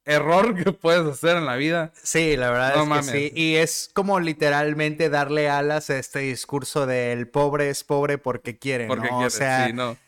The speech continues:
Speaker 2: de verdad que, que sí la regó, pero fuera... Bueno, yo fuera de ese clip no he visto mucho de él. Solo lo conozco por sus sacos, bueno, por sus trajes horribles, porque hay
Speaker 1: Horrible.
Speaker 2: que decirlo como es.
Speaker 1: <laughs>
Speaker 2: Por sus trajes horribles, por su barba y por ese clip.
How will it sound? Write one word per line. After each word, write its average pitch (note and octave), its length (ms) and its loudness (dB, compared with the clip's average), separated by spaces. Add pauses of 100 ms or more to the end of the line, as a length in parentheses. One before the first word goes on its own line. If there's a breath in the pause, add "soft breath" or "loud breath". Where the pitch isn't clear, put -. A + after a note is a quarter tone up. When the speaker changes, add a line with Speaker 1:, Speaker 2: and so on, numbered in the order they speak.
(160)
Speaker 2:
de D3 180 2
verdad D#3 420 4
que, F3 300 -2
que C#3+ 100 -2
sí - 140 -6
la B3 140 2
regó, G#3 440 -2
pero F3+ 320 -4 (100)
fuera... A#3 280 -2 (300)
Bueno, B2+ 300 -8
yo C3 200 -2
fuera B3+ 340 0
de E3+ 260 0
ese F3 280 -4
clip C#3 520 -4
no C3+ 140 -4
he C#3 40 -4
visto D3+ 280 -4
mucho D3 340 -6
de B2 200 -2
él. D#3+ 200 -8
Solo D#3+ 180 -2
lo D#3+ 100 -2
conozco C#3+ 420 -6
por C3+ 180 -4
sus B2 220 -10
sacos, - 680 -4
bueno, B2 240 -4
por B2+ 120 -8
sus - 240 -12
trajes D#3+ 520 -2
horribles, C3 760 -2
porque C3 280 0
hay C#3+ 60 2
Speaker 1:
Horrible. C#3+ 140 0
Speaker 2:
que C#3+ 40 0
decirlo D3 360 -2
como C3 240 -4
es. C3+ 260 -6
Speaker 1:
<laughs> E4+ 480 -6
Speaker 2:
Por C3+ 140 -2
sus - 180 -4
trajes E3+ 480 0
horribles, C#3+ 920 -4
por C3+ 220 -4
su C3 200 -4
barba D3 640 -2
y D#3 120 -6
por D3 180 -2
ese D#3+ 240 -6
clip. D3 360 -12